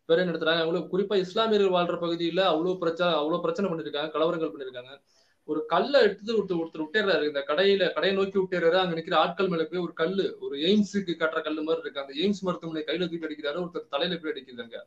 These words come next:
அது வீடியோவாவே இருக்கு. அது வீடியோல அந்த ஆள் பதிவாயிருக்காரு, ஒரு விட்டுறது, காவல்துறை பக்கத்துல இருக்காங்க. இவ்வளவு பெரிய கலவரம் நடக்குது, அ-, அரசு பேருந்தை மறிச்சு,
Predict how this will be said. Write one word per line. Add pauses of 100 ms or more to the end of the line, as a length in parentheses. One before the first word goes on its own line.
(200)
அது
வீடியோவாவே
இருக்கு. (340)
அது
வீடியோல
அந்த
ஆள்
பதிவாயிருக்காரு,
ஒரு
விட்டுறது,
காவல்துறை
பக்கத்துல
இருக்காங்க. (280)
இவ்வளவு
பெரிய
கலவரம்
நடக்குது, (120)
அ-,
அரசு
பேருந்தை
மறிச்சு,